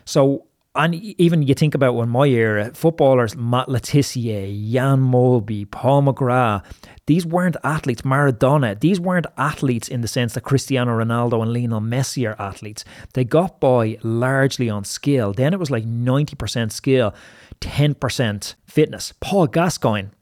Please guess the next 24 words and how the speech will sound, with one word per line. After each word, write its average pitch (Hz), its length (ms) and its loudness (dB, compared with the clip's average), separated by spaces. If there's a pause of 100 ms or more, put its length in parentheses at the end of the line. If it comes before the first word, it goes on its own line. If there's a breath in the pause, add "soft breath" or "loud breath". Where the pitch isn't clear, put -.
(180)
another 147 320 4
very 120 220 2
prominent 117 460 -2
example. 110 420 -4
So - 180 -4
I 160 120 2
would 214 120 2
say 233 120 4
it's 147 180 -2
fifty - 560 0
fifty - 540 0
in 104 220 -8
that. 90 260 -10 (520 loud breath)
So 151 360 0 (320)
the - 120 2
incentive 190 880 2
to 151 120 2
dope, 113 600 0
something 151 300 0
that 139 80 0
manipulates 135 720 0
the - 80 -2
fitness 139 560 0
variable, 117 680 0